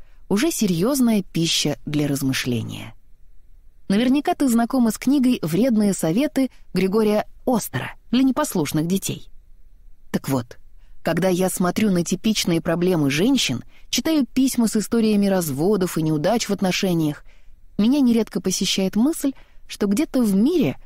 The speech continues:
реально существует негласный сборник вредных советов для девушек. Только без пометки, что советы вредные. Что уж там. Я и сама делала всё в точности да наоборот, за неимением знаний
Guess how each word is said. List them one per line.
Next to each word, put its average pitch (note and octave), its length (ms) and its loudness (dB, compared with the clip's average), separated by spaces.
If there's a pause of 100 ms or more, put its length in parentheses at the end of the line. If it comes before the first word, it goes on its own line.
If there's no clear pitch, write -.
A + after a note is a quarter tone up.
(180)
реально C#4 360 2
существует A#3+ 640 0
негласный F#3+ 580 0
сборник A#3+ 560 0 (240)
вредных A3 500 2
советов D#3+ 440 -2
для C3+ 160 -2
девушек. - 560 -6 (480)
Только D4 220 2
без B3 180 2
пометки, D4+ 420 2
что - 220 -2
советы G#3 500 0
вредные. C3+ 560 -2 (720)
Что - 280 -6
уж - 140 -8
там. - 260 -8 (600)
Я A3 140 2
и B3 60 2
сама A#3 320 2
делала G#3+ 400 4
всё - 180 -2
в - 80 -8
точности A#3 560 -2
да E3+ 140 2
наоборот, F3+ 640 0 (260)
за E3+ 140 0
неимением G3+ 600 4
знаний F3+ 600 2